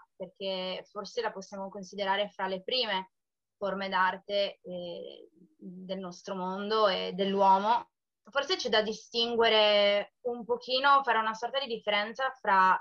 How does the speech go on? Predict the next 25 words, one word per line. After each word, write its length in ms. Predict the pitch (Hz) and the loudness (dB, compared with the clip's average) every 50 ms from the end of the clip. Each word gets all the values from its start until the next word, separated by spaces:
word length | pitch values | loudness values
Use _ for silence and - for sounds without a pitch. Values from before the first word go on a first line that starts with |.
| - 214 | 0 -4
la 120 | 208 208 | -4 -2
danza 420 | 202 214 214 214 220 240 233 277 277 | -2 0 -2 -2 -2 -4 -8 -8 -6
in 60 | 254 | -6
maniera 280 | 208 196 196 190 190 202 | -6 -4 -4 -4 -4 -4
generale 760 | 180 208 202 202 196 202 208 226 247 269 294 311 311 - - | -6 -8 -6 -4 0 2 4 4 4 4 4 2 2 2 -2
e 160 | 202 196 196 | -6 -6 -6
la 120 | 202 196 | -6 -8
disciplina 580 | 190 202 185 - - 233 185 - 226 226 226 214 | -10 -10 -10 -12 -12 -12 -12 -10 -8 -6 -4 -2
della 200 | 214 202 202 196 | -2 -2 -2 -4
danza 340 | 202 208 233 254 254 294 294 | -4 -4 -6 -6 -8 -10 -10
come 240 | 254 214 202 196 | -10 -10 -10 -10
studio. 580 | 185 - - - 196 185 185 180 185 185 - - _ _ _ _ _ _ _ _ _ _ | -12 -14 -16 -12 -12 -10 -8 -8 -10 -10 -10 -14 _ _ _ _ _ _ _ _ _ _
Diciamo 340 | - 208 - 262 277 320 370 | -16 -10 -8 -4 -2 -2 -2
che 120 | - 269 | 0 2
la 120 | 226 220 214 | 2 4 4
danza, 600 | 214 214 233 247 262 - - 277 262 262 262 262 | 4 4 4 2 -2 -4 -2 0 2 2 0 -2
come 480 | - - 220 208 214 208 208 202 - _ _ | -4 -8 -6 -6 -4 -6 -6 -8 -10 _ _
in 120 | - 214 214 | -8 -4 -2
realtà 280 | 208 208 214 233 233 | -2 -2 -2 -2 -4
tutte 240 | 233 226 - - 226 | -4 -6 -8 -6 -2
le 100 | 226 220 | 0 2
arti, 760 | 208 202 208 208 208 - - 226 220 214 208 202 190 - - _ | 2 2 2 0 -4 -8 -8 -6 -6 -4 -4 -6 -8 -10 -12 _
per 180 | - 202 190 190 | -12 -12 -10 -10
fortuna, 540 | - 208 202 190 - 220 220 233 226 240 | -12 -12 -10 -8 -6 -4 -4 -2 0 -2
<laughs> 460 | 226 - - - 220 254 - - - | -2 -2 -6 -8 -8 -8 -10 -10 -14